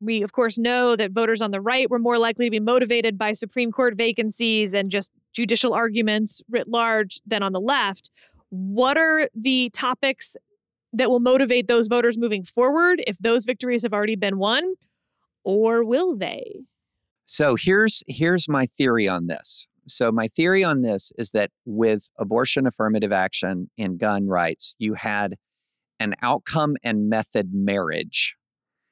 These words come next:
Speaker 2: that you're not necessarily gonna have with other issues.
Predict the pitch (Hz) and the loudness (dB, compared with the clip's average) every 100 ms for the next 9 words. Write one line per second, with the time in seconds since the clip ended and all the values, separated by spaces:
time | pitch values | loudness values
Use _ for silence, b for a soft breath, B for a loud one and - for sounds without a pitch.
0 | _ - 113 120 107 110 117 123 113 113 | _ -10 -4 0 0 0 -2 0 0 0
1 | - 123 110 101 98 98 95 98 95 - | -2 0 2 0 0 -2 -2 -2 -4 -2
2 | 101 - 101 92 - - - - - | -4 -2 -2 -2 -4 -4 -6 -6 -12